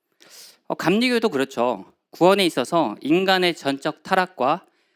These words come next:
하나님의 주권을 강조하지만 동시에 우리의 응답과 우리의 노력이 필요함을 역설하고 있습니다. 인간의 노력을 장로교보다는 조금 더 강조하는 것입니다.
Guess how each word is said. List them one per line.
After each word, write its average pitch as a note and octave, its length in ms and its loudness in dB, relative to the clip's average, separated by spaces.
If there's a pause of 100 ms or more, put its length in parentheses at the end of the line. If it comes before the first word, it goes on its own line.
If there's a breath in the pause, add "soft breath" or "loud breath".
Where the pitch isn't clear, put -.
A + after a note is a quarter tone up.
하나님의 G3+ 480 -2
주권을 D#3+ 600 0
강조하지만 C#3 920 -4 (460 soft breath)
동시에 G3+ 420 0
우리의 D#3+ 540 0
응답과 D#3+ 840 0 (380)
우리의 E3+ 260 2
노력이 G#3 420 4
필요함을 C#3+ 720 0 (340)
역설하고 C3+ 640 -4
있습니다. G2 520 -10 (640 soft breath)
인간의 F#3+ 500 2
노력을 C3+ 680 -2 (260)
장로교보다는 D3 1080 0
조금 C3+ 340 -2
더 B2 460 0
강조하는 A#2+ 540 -6
것입니다. G2 520 -12